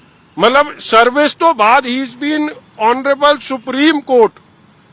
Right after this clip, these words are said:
ਨੇ ਇਹ ਜਸਟਿਸ ਇੰਦੂ ਮਲਹੋ-, ਇੰਦੂ ਮਲਹੋਤਰਾ ਜੀ ਦੀ ਕਮੇਟੀ ਨੇ ਉਹਨਾਂ ਨੂੰ ਚਾਰਜ ਸ਼ੀਟ ਕਰਤਾ, ਮੇਜਰ ਪੈਨਲਟੀ,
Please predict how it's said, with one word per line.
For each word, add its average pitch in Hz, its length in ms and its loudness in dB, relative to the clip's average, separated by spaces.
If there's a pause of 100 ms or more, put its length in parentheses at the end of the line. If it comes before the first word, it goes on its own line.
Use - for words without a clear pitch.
(260)
ਨੇ 277 300 0
ਇਹ 269 180 2 (220)
ਜਸਟਿਸ 247 480 -4
ਇੰਦੂ 311 360 -6
ਮਲਹੋ-, 269 460 -2
ਇੰਦੂ 302 220 -6
ਮਲਹੋਤਰਾ 269 540 -2
ਜੀ 269 180 -10
ਦੀ 277 280 -10
ਕਮੇਟੀ 311 460 -4
ਨੇ 185 200 -4 (680)
ਉਹਨਾਂ 302 300 4
ਨੂੰ 330 200 0
ਚਾਰਜ 247 340 2
ਸ਼ੀਟ 330 260 -2
ਕਰਤਾ, 277 400 0
ਮੇਜਰ 277 520 2
ਪੈਨਲਟੀ, 311 680 -4